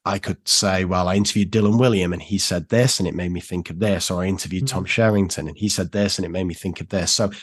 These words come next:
Speaker 1: the podcast and the book really went hand in hand, both in terms of the writing of the book,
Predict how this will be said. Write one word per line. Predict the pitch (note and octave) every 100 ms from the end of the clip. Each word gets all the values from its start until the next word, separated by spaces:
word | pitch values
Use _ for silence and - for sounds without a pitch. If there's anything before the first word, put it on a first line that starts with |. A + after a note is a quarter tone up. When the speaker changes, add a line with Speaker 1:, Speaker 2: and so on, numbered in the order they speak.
| -
Speaker 1:
the | -
podcast | - C#3+ C3+ C3 -
and | A#2+
the |
book | F#2+ G#2+ G2
really | A2+ A2+
went | G#2+ G2+
hand | G#2+ G2+
in | F#2+
hand, | F#2+ F#2+
both | A#2 -
in |
terms | G#2+ A#2+ G#2
of | G2+
the |
writing | G2+ A2 C3 - G#2+
of | F2+
the | D#2
book, | E2 E2 - -